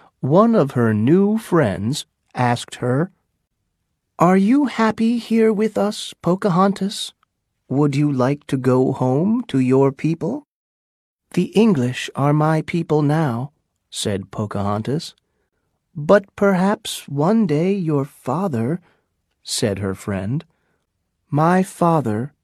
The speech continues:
said Pocahontas, "likes his guns better than his daughter. They are more important to him.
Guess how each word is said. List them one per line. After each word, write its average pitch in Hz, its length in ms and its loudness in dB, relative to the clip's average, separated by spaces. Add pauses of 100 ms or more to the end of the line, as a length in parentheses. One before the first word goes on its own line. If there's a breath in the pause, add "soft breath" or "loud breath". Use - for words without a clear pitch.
(220)
said 120 460 -4
Pocahontas, 123 800 -2 (640)
"likes 170 460 4
his 190 240 2
guns 147 640 2
better 165 400 4
than 175 240 2
his 180 300 2
daughter. 120 560 -2 (760)
They 143 360 2
are 117 180 0
more 113 320 0
important 123 720 -2
to 110 100 -4
him. 123 360 -4